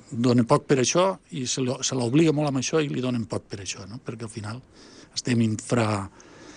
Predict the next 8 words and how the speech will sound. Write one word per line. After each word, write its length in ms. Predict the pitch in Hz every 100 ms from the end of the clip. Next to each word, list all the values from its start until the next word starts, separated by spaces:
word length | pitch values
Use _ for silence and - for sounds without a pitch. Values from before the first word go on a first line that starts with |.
| - - -
infrapressupostats 2000 | - 123 101 - 110 104 101 98 98 92 92 92 - - - 113 107 101 - 135 123
o 60 | 113
infrasubvencionats, 1800 | 110 - 113 107 104 104 101 98 110 - 127 113 110 101 104 120 151 139
o 100 | 113
digue-li 280 | 117 117 110
com 140 | 110
vulguis, 280 | 107 104 101
no? 160 | 110